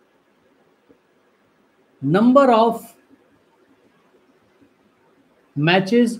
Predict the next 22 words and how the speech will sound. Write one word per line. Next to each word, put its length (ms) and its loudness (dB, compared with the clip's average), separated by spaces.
in 260 2
first 340 0
round। 540 -2
पहले 300 2
राउंड 260 -2
में 140 -8
कितने 300 -6
मैच 280 -4
होंगे 300 2
समझने 480 -4
की 140 -8
जरूरत 340 -4
है 60 2
यहां 140 2
पर। 260 0
इसका 260 0
फॉर्मूला 420 0
सीधे 420 2
सीधे 320 2
क्या 240 2
है, 300 -4
एन 500 0